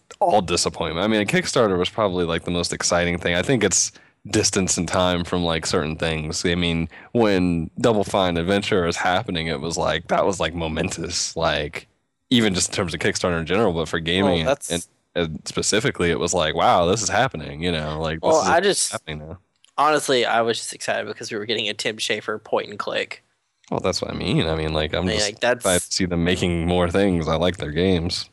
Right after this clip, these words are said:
Speaker 1: so
Speaker 2: Yeah.
Speaker 1: they make nice little quirky games, and they deserve to keep <laughs> making them.
Speaker 2: Yeah, give me a Costume Quest two. No, I'm kidding. <laughs>
Speaker 1: I'm not. Give me a Costume Quest two. <laughs> That was a great game, too.
Speaker 2: Stacking.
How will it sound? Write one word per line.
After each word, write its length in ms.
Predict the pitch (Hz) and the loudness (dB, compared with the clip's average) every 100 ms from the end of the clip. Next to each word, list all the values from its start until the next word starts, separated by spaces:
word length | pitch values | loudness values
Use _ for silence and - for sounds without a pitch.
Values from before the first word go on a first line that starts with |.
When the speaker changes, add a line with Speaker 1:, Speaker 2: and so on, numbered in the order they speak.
| - | -8
Speaker 1:
so 380 | - 80 82 - _ | -2 0 -2 -6 _
Speaker 2:
Yeah. 200 | 64 55 - | -10 -8 -2
Speaker 1:
they 100 | 95 | -2
make 220 | 87 85 | 0 0
nice 240 | 85 87 - | 0 2 0
little 140 | 82 | 0
quirky 320 | - 92 - | 0 0 -2
games, 500 | - 85 92 80 - | -2 0 0 0 0
and 260 | 76 - - | 0 -2 -4
they 100 | - | -6
deserve 520 | 69 64 85 78 76 76 | -6 -2 -2 0 -2 -2
to 80 | |
keep 200 | 80 107 95 | 0 4 4
<laughs> 120 | - | 4
making 380 | - - 175 185 | 2 2 4 4
them. 200 | 160 165 | 4 4
Speaker 2:
Yeah, 340 | 151 151 131 127 _ - - - | 4 4 2 0 _ -4 -2 0
give 120 | 156 | 0
me 80 | 175 | 0
a 60 | 160 | 2
Costume 420 | 175 170 - 147 | 2 2 0 -4
Quest 360 | - 143 - | 0 0 0
two. 320 | - 156 131 - _ | -4 -4 -4 -12 _
No, 80 | 120 | -12
I'm 80 | 113 | -8
kidding. 240 | 131 123 _ - - - - - - - - | -4 -4 _ -16 -16 -14 -14 -14 -18 -20 -18
<laughs> 80 | 120 151 359 _ - - _ _ _ _ - - | -18 -8 -8 _ -20 -20 _ _ _ _ -14 -4
Speaker 1:
I'm 180 | 110 110 | 0 2
not. 220 | 87 85 | 0 0
Give 120 | 104 | 0
me 100 | 107 | 2
a 40 | |
Costume 340 | 104 104 - 98 | 2 0 0 -4
Quest 260 | 101 95 | -2 -2
two. 200 | - 85 82 | -2 -4 -6
<laughs> 80 | - | -2
That 300 | 175 - 453 | 2 2 2
was 180 | 139 113 | 2 2
a 60 | |
great 220 | 107 110 104 | 2 2 2
game, 240 | 131 127 | 2 0
too. 220 | - 139 - - - - - - | 2 0 0 -4 -10 -10 -16 -8
Speaker 2:
Stacking. 760 | - - 120 131 127 120 139 | -6 -4 -4 -4 -6 -8 -10